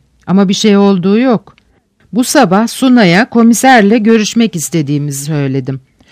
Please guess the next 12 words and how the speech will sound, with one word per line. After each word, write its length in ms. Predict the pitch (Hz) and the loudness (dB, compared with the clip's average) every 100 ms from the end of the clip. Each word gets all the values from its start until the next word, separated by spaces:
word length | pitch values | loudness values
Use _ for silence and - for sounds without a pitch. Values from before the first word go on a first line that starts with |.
| _ | _
Komiserle 580 | - 214 226 247 277 247 | 0 0 2 2 2 2
görüşmek 600 | 185 202 202 - 226 - | 2 2 0 -2 -2 -2
isteği 440 | 165 - 147 185 214 | -8 -4 -2 0 0
nedense 480 | 214 240 226 196 | 2 2 2 0
hiç 140 | 233 214 | -2 0
reddedilmez. 840 | 214 160 185 170 170 160 131 - - _ _ _ _ _ | 0 2 0 0 -2 -2 -4 -8 -14 _ _ _ _ _
Birbirimizi 540 | 214 226 226 233 233 233 | 0 2 2 2 0 0
ihbar 400 | 214 - 233 226 | -2 0 2 4
edeceğimizi 640 | 196 175 170 196 190 180 | 4 2 0 0 0 0
umduklarından 840 | 190 185 170 - 180 170 175 190 226 | 0 0 -2 -2 -2 0 2 2 0
mıdır, 340 | 277 240 165 | 0 -2 0
nedir? 400 | 165 190 208 - | 0 0 -2 -6